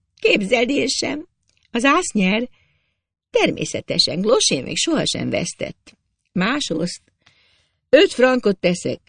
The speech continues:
szólt Eduard. „Tartok négy frankot”, mondta Marie. „Azt meghiszem”, vágott közbe Clémence. „Egy frankot ütök”, mondta egy másik. „A többit én”, mondta Henri.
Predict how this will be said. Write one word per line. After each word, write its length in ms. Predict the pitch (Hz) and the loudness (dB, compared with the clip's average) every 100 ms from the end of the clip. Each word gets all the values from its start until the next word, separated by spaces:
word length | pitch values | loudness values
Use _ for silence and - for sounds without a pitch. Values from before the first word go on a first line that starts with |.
| _ | _
szólt 300 | - 147 139 | -2 -2 0
Eduard. 400 | 135 120 - - _ _ - _ | -2 -4 -8 -10 _ _ -20 _
„Tartok 320 | 554 571 294 | 2 4 2
négy 200 | 190 175 | 0 -2
frankot”, 600 | - 139 151 - - - - | -4 -8 -8 -10 -14 -16 -6
mondta 260 | 156 180 | -4 -4
Marie. 320 | 127 98 - - _ _ _ _ _ _ _ | -6 -6 -10 -14 _ _ _ _ _ _ _
„Azt 180 | - - | -6 0
meghiszem”, 680 | 226 202 156 - - - - _ | 0 0 -4 -6 -8 -10 -14 _
vágott 340 | - 147 143 - | -6 -6 -6 -6
közbe 260 | 131 135 | -6 -6
Clémence. 580 | 127 120 110 104 - - _ _ _ _ _ _ | -6 -4 -6 -6 -12 -16 _ _ _ _ _ _
„Egy 180 | - 196 | 0 0
frankot 420 | 233 277 302 208 | 4 2 2 0
ütök”, 340 | 165 - 160 196 - _ - | -2 2 0 0 -8 _ -10
mondta 280 | 135 131 | -8 -6
egy 80 | 131 | -4
másik. 460 | 127 110 - 123 - | -6 -6 -6 -8 -12
„A 120 | - | -8
többit 460 | - 196 185 165 - | 0 2 2 0 0
én”, 400 | 139 139 135 185 _ | 0 0 -2 -6 _
mondta 360 | - 131 131 113 | -6 -4 -4 -6
Henri. 300 | 110 113 - | -6 -8 -10